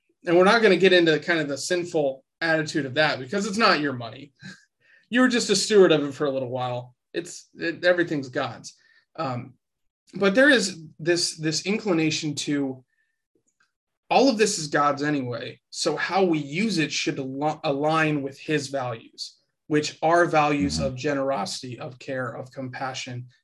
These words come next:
Speaker 1: of protection of the weak and the, and the marginalized in society.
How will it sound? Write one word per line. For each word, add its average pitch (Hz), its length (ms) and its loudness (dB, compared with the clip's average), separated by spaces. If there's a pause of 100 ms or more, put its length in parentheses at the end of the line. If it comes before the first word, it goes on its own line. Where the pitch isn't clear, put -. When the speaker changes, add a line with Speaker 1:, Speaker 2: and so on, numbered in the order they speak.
Speaker 1:
of 151 200 -8
protection 135 600 -4
of 127 140 -10
the 127 80 -10
weak 135 420 -6
and 135 200 -10
the, 113 80 -14 (100)
and 127 180 -12
the 120 280 -16 (960)
marginalized 127 800 -6
in 123 120 -10
society. - 680 -12